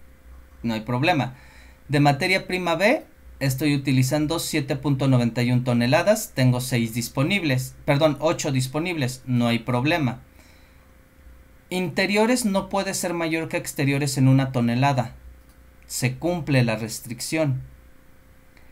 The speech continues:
La demanda máxima de interiores es de dos toneladas. Aquí estoy pidiendo producir una tonelada.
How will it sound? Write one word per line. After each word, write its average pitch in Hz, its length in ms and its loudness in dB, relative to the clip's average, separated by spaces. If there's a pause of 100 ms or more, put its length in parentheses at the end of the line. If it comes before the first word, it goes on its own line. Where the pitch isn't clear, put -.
(100)
La 160 220 6
demanda 202 440 2
máxima 214 520 2
de 139 320 -2
interiores 147 800 0
es 147 300 -2
de 143 240 2
dos 147 420 -2
toneladas. 135 880 2
Aquí 127 240 -2
estoy 147 240 0
pidiendo 135 460 2
producir 127 600 -2
una 139 340 2
tonelada. 120 640 0